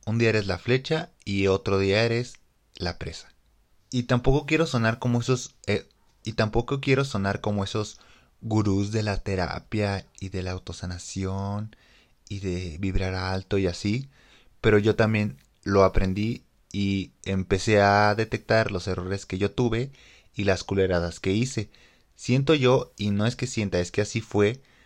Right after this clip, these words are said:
a raíz de yo haber estado saliendo con alguien <laughs> que, que fue el protagonista de la primera anécdota,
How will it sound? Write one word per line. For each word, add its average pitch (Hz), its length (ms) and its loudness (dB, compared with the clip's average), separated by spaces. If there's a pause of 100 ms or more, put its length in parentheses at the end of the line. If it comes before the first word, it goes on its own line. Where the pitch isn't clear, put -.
(360)
a 120 100 6
raíz 120 340 4
de 147 380 2
yo 113 300 0
haber 127 220 2
estado 123 380 0
saliendo 107 360 -2
con 104 160 0
alguien 104 380 -2 (200)
<laughs> - 220 -20
que, - 360 -6 (640)
que 117 160 6
fue 117 560 4 (100)
el 117 260 2
protagonista 110 1000 0
de 110 140 0
la 101 140 0
primera 104 320 0
anécdota, 113 640 -2